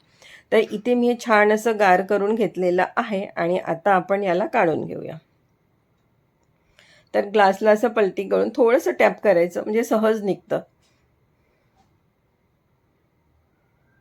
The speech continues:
तर तुम्ही बघू शकता किती सहज निघालेलं आहे आणि अजूनही हे गरमच आहे आणि दुसरं पण सुद्धा आपण हे असंच काढून घेऊया.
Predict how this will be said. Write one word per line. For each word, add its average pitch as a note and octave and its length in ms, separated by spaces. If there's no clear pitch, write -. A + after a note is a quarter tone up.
तर F#3+ 100
तुम्ही G#3+ 220
बघू G#3 260
शकता G3+ 300
किती G3+ 220
सहज A3 380
निघालेलं F3 460
आहे G3 100
आणि F#3+ 140
अजूनही G3 420
हे A3 60
गरमच G3 580
आहे D#3+ 120
आणि G3+ 180
दुसरं G3 340
पण A#3+ 140
सुद्धा G#3+ 240
आपण F#3+ 260
हे A3 260
असंच F#3+ 320
काढून F#3+ 360
घेऊया. F3+ 300